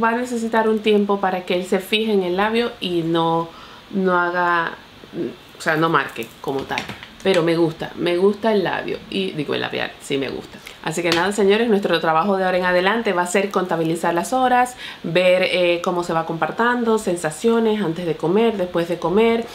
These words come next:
Yo, bueno, es que ni siquiera he desayunado, así que hoy lo voy a probar, eh, digamos que con, probando más alimentos, ¿verdad? Que casi siempre cuando ya grabo ya he desayunado y tal, pero hoy no he ni siquiera desayunado. Voy a grabar otro video y, bueno,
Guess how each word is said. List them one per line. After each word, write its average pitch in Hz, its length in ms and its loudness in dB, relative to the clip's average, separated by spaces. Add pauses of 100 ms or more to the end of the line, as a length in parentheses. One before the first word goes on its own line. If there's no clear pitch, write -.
(280)
Yo, 202 400 2
bueno, 180 240 2
es 160 120 -6
que 220 120 2
ni 226 100 4
siquiera 190 440 0
he 185 40 0
desayunado, 185 760 0
así 165 240 -6
que 180 220 2
hoy 175 160 4
lo 170 100 4
voy 165 100 2
a 160 80 -2
probar, 160 420 0 (300)
eh, 135 520 0 (120)
digamos 147 380 0
que 151 180 -4
con, 139 400 -4 (380)
probando 156 400 0
más 170 180 2
alimentos, 185 540 0
¿verdad? 208 220 -2
Que - 100 -4
casi 156 240 -6
siempre 170 440 -2 (280)
cuando 156 260 0
ya 151 200 0
grabo 160 360 0
ya 139 220 0
he 143 40 -2
desayunado 156 460 -2
y 175 80 -2
tal, 190 220 -2
pero 180 240 -4
hoy 202 340 2
no 185 140 -2
he 175 60 0
ni 180 100 0
siquiera 180 260 -2
desayunado. 196 540 2
Voy 180 180 4
a 185 60 0
grabar 202 380 0
otro 202 300 0
video 208 420 4 (440)
y, 139 280 -4 (160)
bueno, 131 180 -10